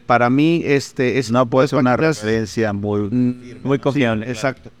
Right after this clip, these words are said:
Speaker 2: Si
Speaker 1: Prefiero
Speaker 2: te puede
Speaker 3: Sí, es un
Speaker 2: ayudar,
Speaker 3: parámetro.
Speaker 2: pero, sí te puede ayudar parámetro, pero no es así.
Speaker 1: Sí puede ser
Speaker 2: Cien por
Speaker 1: útil,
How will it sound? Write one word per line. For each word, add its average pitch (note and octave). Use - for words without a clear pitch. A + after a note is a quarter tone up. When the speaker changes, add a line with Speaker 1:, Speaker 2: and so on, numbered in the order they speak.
Speaker 2:
Si -
Speaker 1:
Prefiero C#3+
Speaker 2:
te -
puede E3
Speaker 3:
Sí, D#3+
es D#3
un -
Speaker 2:
ayudar, D3+
Speaker 3:
parámetro. D#3+
Speaker 2:
pero, A#2
sí C#3
te C#3+
puede E3
ayudar D#3
parámetro, C3+
pero F#2
no G2+
es A2
así. -
Speaker 1:
Sí D#3
puede F3+
ser F3+
Speaker 2:
Cien F#3
por A#2+
Speaker 1:
útil, G3